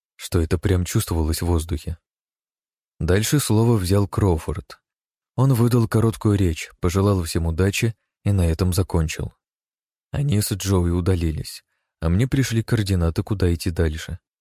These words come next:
Корабль первых участников отличался как размерами, так и содержимым. Надо ли говорить, что все были фавориты и все кандидаты в группу герцога? Один я выглядел на их фоне белой вороной.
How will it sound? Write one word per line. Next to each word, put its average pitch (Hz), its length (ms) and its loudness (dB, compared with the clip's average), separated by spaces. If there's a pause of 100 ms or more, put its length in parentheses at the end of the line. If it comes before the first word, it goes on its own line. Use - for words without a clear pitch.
(840)
Корабль 127 420 2
первых 131 380 2
участников 120 580 -2
отличался 107 540 0
как - 240 -2
размерами, 98 580 2
так - 240 -4
и - 20 0
содержимым. 87 760 -2 (760)
Надо 90 240 0
ли 113 120 2
говорить, 92 380 2
что - 200 -2
все 80 180 -2
были 85 160 0
фавориты 85 600 -2 (240)
и 120 80 -2
все 98 240 0
кандидаты 92 600 0
в 92 80 -8
группу 87 340 -2
герцога? 82 680 -4 (680)
Один 113 320 2
я 123 160 4
выглядел 131 440 2
на 95 60 2
их 92 140 0
фоне 90 220 0
белой 87 260 0
вороной. 82 560 0